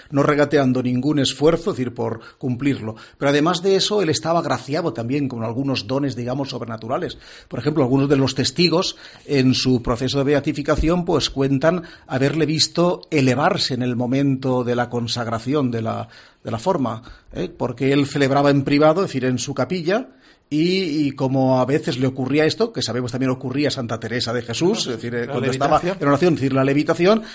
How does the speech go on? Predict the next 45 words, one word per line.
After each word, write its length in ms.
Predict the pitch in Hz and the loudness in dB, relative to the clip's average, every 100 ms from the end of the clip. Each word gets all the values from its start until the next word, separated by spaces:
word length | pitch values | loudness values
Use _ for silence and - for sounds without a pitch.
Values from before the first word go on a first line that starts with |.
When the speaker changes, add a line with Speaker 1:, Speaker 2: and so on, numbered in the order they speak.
| - | -12
Speaker 1:
precisamente 640 | - 139 165 170 196 190 - 240 | -4 2 4 6 4 2 -10 -2
mandaba 680 | 151 147 143 165 175 190 180 | 4 4 6 6 6 4 2
que, 300 | 160 190 - | 2 2 2
eh, 680 | 156 139 139 135 135 131 127 | 0 2 2 0 0 -2 -4
los 300 | 127 131 131 | -4 -2 -2
acólitos 600 | 127 180 180 170 135 - | 0 0 0 -2 -6 -4
que 200 | 139 135 | -4 -2
le 80 | 131 | -2
ayudaban 420 | 123 127 151 165 | -4 -2 -2 -2
a 60 | 165 | -2
misa 340 | 175 196 190 - - | -4 -2 -4 -6 -2
saliesen 720 | - 156 147 170 208 - 117 | 2 4 4 4 2 0 -2
en 100 | 131 | -2
el 100 | 127 | -2
momento 420 | 127 139 147 127 | -2 -2 -4 -4
de 60 | 120 | -4
la 120 | 117 | -6
consagración, 720 | 117 110 127 120 117 110 113 - - _ | -8 -8 -8 -8 -8 -10 -12 -18 -20 _
para 180 | - 127 | -8 -6
que 80 | 120 | -2
no 100 | 135 | 0
quedasen 360 | 151 156 151 151 | 0 0 0 0
impresionados, 640 | 143 156 143 143 143 156 139 | 0 -2 0 0 0 0 -2
digamos, 420 | 131 131 151 - | -2 -4 -4 -6
si 120 | 123 | -8
le, 500 | 117 113 110 107 101 | -6 -4 -4 -6 -6
Speaker 2:
Ah, 120 | - | -2
Speaker 1:
si, 40 | - | -2
Speaker 2:
él 140 | 196 | 0
pedía 300 | 175 175 233 | -2 -2 -4
Speaker 1:
si 20 | 160 | 0
Speaker 2:
que 0 | |
Speaker 1:
le 60 | 147 | 0
Speaker 2:
se, 40 | 151 | 2
Speaker 1:
ocurría, 200 | 147 165 | 0 0
Speaker 2:
que, 60 | |
que 60 | 147 | 0
Speaker 1:
pedía, 200 | 143 180 | 0 0
Speaker 2:
se 140 | 208 | -2
Speaker 1:
sí, 120 | 196 196 | -4 -4
sí, 40 | |
que 100 | 143 | -4
saliesen, 460 | 135 143 165 120 113 - - - | -4 -2 -4 -4 -12 -18 -20 -10
que 100 | 135 | -6
saliesen 480 | 127 151 165 160 | -4 -2 -2 -2